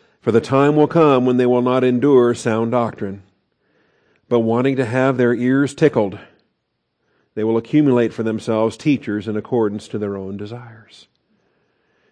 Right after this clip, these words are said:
They get the teachers they want. They get the teachers that, that, that tickle their ears, that entertain them, that, um, yeah, according to their own lusts,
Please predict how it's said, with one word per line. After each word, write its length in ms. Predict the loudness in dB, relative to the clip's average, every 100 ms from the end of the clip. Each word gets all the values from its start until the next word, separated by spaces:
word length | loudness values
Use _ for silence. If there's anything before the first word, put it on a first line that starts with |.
| -2
They 140 | 0
get 300 | 2 2 2
the 120 | -2 -6
teachers 500 | -4 -4 -4 -6 -4
they 140 | -6
want. 500 | -6 -10 -14 -18 -20 _ _ _ _ _ _
They 100 | -4
get 240 | 0 0 0
the 100 | -4
teachers 560 | 0 0 0 -4 -4
that, 460 | 0 0 0 -6 -10
that, 400 | 0 0 0 -6
that 240 | -8 -8
tickle 240 | -4 -4 0
their 160 | 0
ears, 640 | 2 2 0 -2 -6 -18 -20 _ _ _ _ -6
that 220 | -2 0
entertain 600 | 2 2 2 0 2 4
them, 400 | 2 0 -4 -14 _ _ _ _ _ _ _ -14
that, 500 | -6 -4 -4 -4 2
um, 640 | 4 4 2 0 -4 -12 _ _ _ _ _ _ _ _ -6
yeah, 240 | -4 -6 -12 -18
according 400 | -8 -2 0 -2
to 80 | -2
their 200 | 0 2
own 180 | 0 0
lusts, 640 | 0 -2 -2 -18 -20 -20